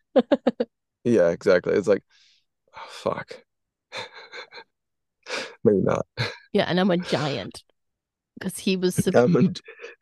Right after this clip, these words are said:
Speaker 1: "I'm a giant." <laughs>
Speaker 2: "I'm a giant with the Witch King of Angmar tattooed on my side."
Speaker 1: And I, he did get her, um, Romina's name tattooed on his, I think, his throat eventually, right? Which was, I thought was super,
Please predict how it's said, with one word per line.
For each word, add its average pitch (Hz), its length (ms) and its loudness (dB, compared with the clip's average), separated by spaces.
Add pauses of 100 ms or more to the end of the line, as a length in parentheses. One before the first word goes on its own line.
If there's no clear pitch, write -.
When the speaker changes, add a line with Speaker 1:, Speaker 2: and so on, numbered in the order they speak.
(240)
Speaker 1:
"I'm 196 160 0
a 254 60 0
giant." 151 680 0 (260)
<laughs> - 540 0
Speaker 2:
"I'm 107 140 4
a 104 60 4
giant 82 580 2
with 80 120 2
the 78 80 0
Witch 85 340 -2
King 92 220 0
of 90 80 -2
Angmar 78 560 -4
tattooed - 400 -4
on - 100 -6
my - 160 -6
side." - 440 -2 (160)
Speaker 1:
And 262 320 2 (540)
I, 226 140 -2
he 247 200 -4
did - 200 -4
get 415 180 4
her, 208 380 0
um, 180 520 0
Romina's 185 460 0
name 175 220 0
tattooed 170 420 -4
on 135 140 -6
his, 151 220 -10 (180)
I 175 60 -8
think, 190 200 -2
his - 280 -8
throat 185 440 2
eventually, 160 540 -8
right? 160 320 -2
Which 196 140 -10
was, 180 100 2
I 156 80 2
thought - 280 -4
was - 120 -12
super, - 540 -8